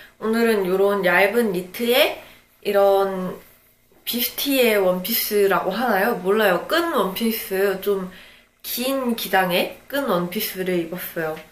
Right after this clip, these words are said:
그냥 이렇게 나가면 추우니까 위에는 가디건을 걸치고 나갈 거고, 머리띠를 했어요. 제가 맨날 집에서 화장할 때 하는 머리띠와 비슷하게 생겼지만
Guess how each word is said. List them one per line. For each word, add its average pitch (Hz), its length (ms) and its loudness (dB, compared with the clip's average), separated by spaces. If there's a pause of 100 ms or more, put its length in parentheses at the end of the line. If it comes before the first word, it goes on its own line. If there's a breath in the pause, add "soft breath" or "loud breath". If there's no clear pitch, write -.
(120)
그냥 226 220 0
이렇게 208 240 0
나가면 202 420 2
추우니까 294 760 2
위에는 208 420 -2
가디건을 226 560 -2
걸치고 202 480 -2
나갈 165 360 -2
거고, 302 400 -2 (400 loud breath)
머리띠를 240 680 2
했어요. 220 460 -2
제가 240 260 2
맨날 233 420 4
집에서 214 920 2 (300 loud breath)
화장할 330 360 4
때 269 80 2
하는 269 320 2
머리띠와 208 580 2
비슷하게 254 460 0
생겼지만 240 840 0